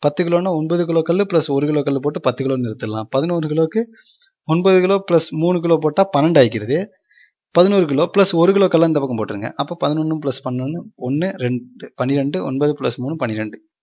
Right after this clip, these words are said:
அதே மாதிரி தாங்க எல்லாமே. இதே மாதிரியே நீங்க வேணும்னா, ஆ, கொஞ்சம் எக்ஸ்டெண்ட் பண்ணி பாருங்க. அடுத்து இருக்க லெவல் இருபத்தி மூணு. இருபத்தி மூணுன்றது கிட்டத்தட்ட ஒரு நாற்பது கிலோ வரைக்கும் இருக்கும்.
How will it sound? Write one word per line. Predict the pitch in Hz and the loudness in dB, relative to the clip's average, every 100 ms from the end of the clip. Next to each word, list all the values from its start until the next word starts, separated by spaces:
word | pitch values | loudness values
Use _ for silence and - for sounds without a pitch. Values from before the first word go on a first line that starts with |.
| _ - - _ _ - | _ -20 -20 _ _ -2
அதே | 135 156 | 2 4
மாதிரி | 160 151 | 4 4
தாங்க | 147 | 2
எல்லாமே. | 127 123 127 127 - _ _ _ | 2 2 0 -4 -14 _ _ _
இதே | - 117 135 180 | -6 -2 2 2
மாதிரியே | 170 160 196 | 4 4 2
நீங்க | 175 147 | 2 2
வேணும்னா, | 139 147 196 220 - _ _ _ _ _ - | 2 2 0 0 -6 _ _ _ _ _ -4
ஆ, | 160 156 | 0 2
கொஞ்சம் | 147 160 156 | 2 4 4
எக்ஸ்டெண்ட் | - 180 | 4 2
பண்ணி | 160 143 | 2 4
பாருங்க. | 135 135 | 4 4
அடுத்து | 135 135 | 2 2
இருக்க | 143 143 151 147 | 2 2 0 0
லெவல் | 135 139 | 0 2
இருபத்தி | 131 147 170 156 | 4 4 4 2
மூணு. | 123 107 - _ _ _ _ _ _ _ | 0 -2 -6 _ _ _ _ _ _ _
இருபத்தி | 165 175 165 | 2 2 4
மூணுன்றது | 156 151 147 151 170 | 2 2 2 0 0
கிட்டத்தட்ட | 156 139 143 160 | 0 -2 2 2
ஒரு | 147 139 131 127 123 123 | 2 2 2 0 0 0
நாற்பது | 127 143 143 139 | 2 2 2 2
கிலோ | 147 | 6
வரைக்கும் | 160 147 139 | 6 4 0
இருக்கும். | 123 - - | 0 -4 -10